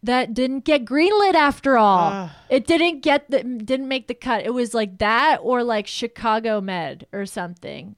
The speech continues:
Speaker 1: or maybe it was New Amsterdam or whatever. It was ano-, it was, she was l-, series lead in a medical show
Speaker 2: Yeah.
Speaker 1: that was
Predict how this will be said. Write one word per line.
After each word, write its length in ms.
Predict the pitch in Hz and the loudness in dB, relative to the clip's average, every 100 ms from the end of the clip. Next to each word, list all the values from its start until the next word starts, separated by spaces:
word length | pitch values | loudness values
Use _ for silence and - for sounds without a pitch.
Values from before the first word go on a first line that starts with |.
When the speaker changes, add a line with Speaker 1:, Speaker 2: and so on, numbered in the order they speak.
| - | -4
Speaker 1:
or 200 | 233 233 | 0 2
maybe 280 | 220 240 277 | 2 0 0
it 40 | |
was 200 | 247 214 | -2 -4
New 180 | 220 208 | -4 -4
Amsterdam 580 | 196 196 226 196 175 175 | -6 -8 -10 -8 -8 -10
or 120 | 151 | -12
whatever. 360 | 247 233 233 185 | -4 -2 0 -2
It 60 | 220 | -2
was 140 | 240 | -2
ano-, 300 | 247 240 233 | -2 -2 -4
it 120 | 202 | -4
was, 120 | 233 - - _ _ | -6 -8 -20 _ _
she 260 | - 285 311 | -6 0 0
was 220 | 349 294 - - | 0 -4 -10 -14
l-, 160 | 226 196 | -14 -12
series 540 | - - 247 330 302 | -12 -4 0 2 0
lead 400 | 269 233 175 170 - _ _ | -4 -4 -4 -8 -16 _ _
in 140 | - 233 | -4 -2
a 60 | 302 | 0
medical 460 | 285 262 247 214 | -2 -2 -4 -8
show 480 | 170 208 185 175 175 180 | -8 -8 -6 -6 -10 -16
Speaker 2:
Yeah. 220 | 185 190 220 | -12 -6 -2
Speaker 1:
that 160 | 214 | 0
was 320 | 220 214 190 | 0 -4 -8